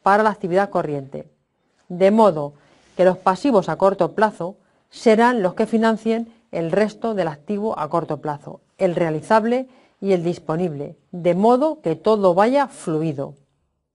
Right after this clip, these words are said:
En mi carrera profesional he comprobado que algunas empresas, siendo rentables,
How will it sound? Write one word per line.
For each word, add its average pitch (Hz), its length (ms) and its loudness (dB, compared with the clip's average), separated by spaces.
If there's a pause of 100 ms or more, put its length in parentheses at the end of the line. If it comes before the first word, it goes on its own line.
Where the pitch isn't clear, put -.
(360)
En 180 140 -2
mi 190 100 0
carrera 226 360 4
profesional 208 760 0
he 208 140 -2
comprobado 202 640 4
que 180 80 -2
algunas 233 380 0
empresas, 202 580 0
siendo 226 400 2
rentables, 175 600 0